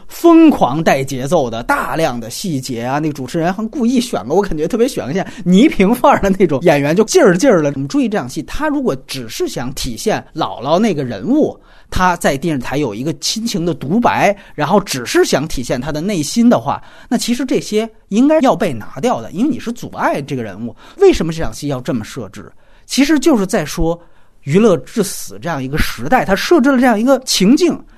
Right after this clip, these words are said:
然后就让双方的对峙感觉一下子变得有一点无力的。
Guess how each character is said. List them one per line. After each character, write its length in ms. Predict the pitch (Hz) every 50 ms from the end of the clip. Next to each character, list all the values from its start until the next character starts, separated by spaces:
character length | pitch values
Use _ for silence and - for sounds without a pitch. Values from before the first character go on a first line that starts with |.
| - - _
然 140 | 151 156 160
后 160 | 240 330 277
就 320 | 208 - - 392 427 - 180
让 180 | 156 175 120 -
双 280 | - - - 247 233 214
方 180 | 208 226 214 214
的 80 | 190 151
对 220 | - 214 170 139
峙 200 | 131 - 185 143
感 180 | - 135 104 104
觉 140 | 135 147 -
一 100 | - 220
下 360 | 254 - - 349 339 - -
子 140 | 247 - - -
变 180 | 254 220 180 160
得 80 | 143
有 140 | 131 120 123
一 40 | 143
点 180 | 143 131 107 98 110
无 100 | 117 117
力 180 | 139 185 160 117
的。 140 | - -